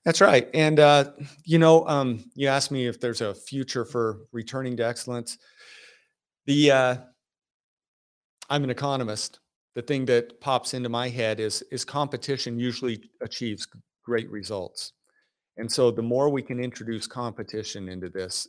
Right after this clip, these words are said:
um, higher education comes closer to a school choice model than, uh, K twelve does. K twelve has virtually no school choice e-,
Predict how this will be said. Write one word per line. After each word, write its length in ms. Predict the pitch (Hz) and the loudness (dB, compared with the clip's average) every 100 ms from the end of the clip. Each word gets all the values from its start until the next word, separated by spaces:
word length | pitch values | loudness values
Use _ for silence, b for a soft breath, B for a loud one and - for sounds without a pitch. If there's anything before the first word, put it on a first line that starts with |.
| - | -8
um, 240 | 113 107 | -8 -6
higher 380 | 104 113 139 147 | -8 -2 0 2
education 600 | 135 123 - 127 117 135 | 0 -4 -8 -6 -8 -10
comes 300 | 117 107 101 | -10 -12 -12
closer 420 | - 135 139 - | -10 -6 -6 -6
to 220 | 117 - 101 | -10 -8 -6
a 60 | |
school 400 | 98 - 127 123 | -6 -6 -4 -6
choice 400 | 123 123 107 - | -6 -6 -4 -4
model 460 | 104 95 98 101 98 b b b _ | -6 -6 -6 -8 -10 b b b _
than, 320 | 117 104 104 | -4 -2 -2
uh, 200 | 101 98 92 | -4 -4 -6
K 180 | - 107 | -6 -6
twelve 380 | - 104 98 95 | -4 -2 -2 -4
does. 320 | 78 - - _ _ _ _ _ | -10 -10 -14 _ _ _ _ _
K 140 | - | -12
twelve 280 | 110 113 104 | -8 -6 -6
has 320 | 95 87 - _ _ _ _ | -8 -14 -16 _ _ _ _
virtually 340 | - - 110 95 | -14 -10 -8 -8
no 160 | 98 | -6
school 340 | 104 - 117 - | -6 -8 -8 -12
choice 380 | - 87 85 | -12 -12 -10
e-, 40 | - | -14